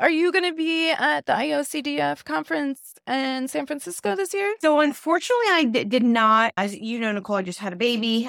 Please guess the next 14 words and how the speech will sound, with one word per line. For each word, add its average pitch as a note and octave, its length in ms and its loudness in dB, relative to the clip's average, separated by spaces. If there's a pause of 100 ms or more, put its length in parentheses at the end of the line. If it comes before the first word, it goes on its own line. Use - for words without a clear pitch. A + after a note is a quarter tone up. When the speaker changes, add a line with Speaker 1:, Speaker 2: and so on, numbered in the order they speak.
(100)
Speaker 2:
You G3+ 100 -4
can't D4 260 2
go B3 120 2
to G3 80 -2
San F#3 180 -2
Francisco F3 420 -8
for, F3+ 60 -10
like, D#3+ 120 -12
a - 40 -14
day. F3 560 -4 (240)
And G3 220 0
so G3 320 2
in F#3 140 -2
July, F3 1000 0